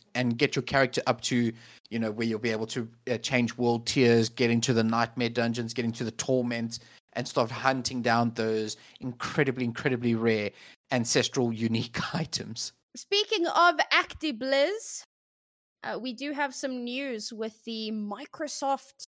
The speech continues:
Speaker 2: merger, buyout deal, et cetera, et cetera. Now, the U K, uh, as we spoke about a few weeks ago, is still attempting to block it, but news came through,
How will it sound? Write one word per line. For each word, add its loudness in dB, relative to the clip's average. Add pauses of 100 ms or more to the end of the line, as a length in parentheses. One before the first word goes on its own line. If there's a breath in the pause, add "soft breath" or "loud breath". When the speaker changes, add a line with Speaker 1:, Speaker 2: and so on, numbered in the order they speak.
Speaker 2:
merger, 0
buyout -2 (220)
deal, -4
et -10
cetera, -8
et -20
cetera. -6
Now, -2 (380 loud breath)
the -6
U -4
K, 2
uh, 2 (140)
as 0
we -10
spoke -8
about -4
a -8
few -10
weeks -12
ago, -2
is -8
still -2
attempting -6
to -8
block 0
it, -6 (160)
but 2
news -6
came -8
through, -8